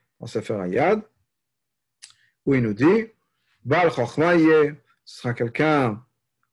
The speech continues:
qui sera très sage, יותר משלמה, encore plus que Shlomo, נביא גדול, un grand prophète, car le Moshe Rabbeinu, proche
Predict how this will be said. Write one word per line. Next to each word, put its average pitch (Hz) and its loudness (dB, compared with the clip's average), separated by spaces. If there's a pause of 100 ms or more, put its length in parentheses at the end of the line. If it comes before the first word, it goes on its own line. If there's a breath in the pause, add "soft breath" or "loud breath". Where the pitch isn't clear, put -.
(260)
qui 117 -8
sera 113 -6
très 110 -4
sage, 151 -2 (240)
יותר 156 0
משלמה, 151 0
encore 117 -4
plus 131 -12
que 123 -10
Shlomo, 139 0 (380)
נביא 104 -2
גדול, 147 2 (520)
un 104 -10
grand 143 0
prophète, 156 0
car 117 -4
le 120 4
Moshe 123 0
Rabbeinu, 139 2
proche - -4